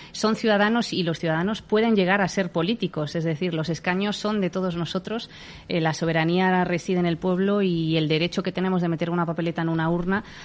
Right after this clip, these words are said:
hace que sea esencial, pero también soy de las que cree que hace falta compromiso social, político, empresarial, asociativo de los ciudadanos para con sus instituciones.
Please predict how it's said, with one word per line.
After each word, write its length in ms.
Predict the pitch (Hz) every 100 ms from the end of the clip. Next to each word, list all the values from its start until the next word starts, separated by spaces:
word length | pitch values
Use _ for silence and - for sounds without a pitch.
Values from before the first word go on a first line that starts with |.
| -
hace 300 | 180 - 190
que 120 | -
sea 460 | 160 - 175 175 165
esencial, 760 | 202 175 180 170 - 214 226 269 - - - -
pero 240 | 180 170
también 640 | 165 160 170 185 196 190
soy 320 | 185 190 180
de 80 | 185
las 200 | 180 175
que 120 | -
cree 320 | 160 180 185 185
que 300 | 175 160 156
hace 180 | 151
falta 240 | 180 180 185
compromiso 580 | 180 170 170 170 180 196
social, 520 | 165 156 185 190 190
político, 720 | - 156 185 185 180 180 180 - - -
empresarial, 800 | 170 165 - 156 170 175 175 -
asociativo 300 | 151 165 170 160 196 202 226 269
de 200 | 175 160
los 200 | 156 -
ciudadanos 760 | 175 160 156 196 269 381 - -
para 360 | 170 156 147 143
con 200 | 151 147
sus 220 | 160 147
instituciones. 840 | 147 - 143 143 156 151 156 -